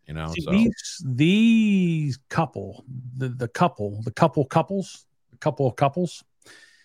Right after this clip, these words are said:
Speaker 2: they would wear, like, the guys would wear the same clothes, the women would wear the same clothes. Even now, like, they're married, they're
Speaker 1: Uh-huh.
Speaker 2: all, they dress alike. They walk it like, they talk alike. You know, it's like, was it Patty Duke?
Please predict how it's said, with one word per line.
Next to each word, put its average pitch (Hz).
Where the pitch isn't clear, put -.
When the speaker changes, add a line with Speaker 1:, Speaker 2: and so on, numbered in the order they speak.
Speaker 2:
they 165
would 180
wear, 165
like, 143
the 135
guys 143
would 160
wear 156
the 139
same 147
clothes, 156
the 139
women 131
would 127
wear 135
the 127
same 135
clothes. 139
Even 175
now, 165
like, 104
they're 127
married, 127
they're 131
Speaker 1:
Uh-huh. 131
Speaker 2:
all, 127
they 127
dress 117
alike. 117
They 131
walk 110
it 120
like, 117
they 113
talk 98
alike. 110
You 147
know, 110
it's 117
like, 120
was 135
it 113
Patty 127
Duke? 127